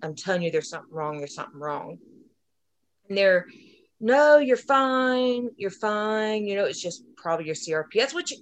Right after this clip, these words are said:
might have been. It could have been. But why didn't,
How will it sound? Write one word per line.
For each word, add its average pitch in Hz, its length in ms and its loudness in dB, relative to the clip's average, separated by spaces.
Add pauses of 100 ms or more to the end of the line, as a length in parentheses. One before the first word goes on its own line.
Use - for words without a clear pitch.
(300)
might 269 160 -2
have 190 240 -2
been. 262 140 0 (680)
It - 100 -10
could 349 140 4
have 453 120 6
been. 156 360 -2 (520)
But 214 260 4
why 220 380 4
didn't, 214 600 0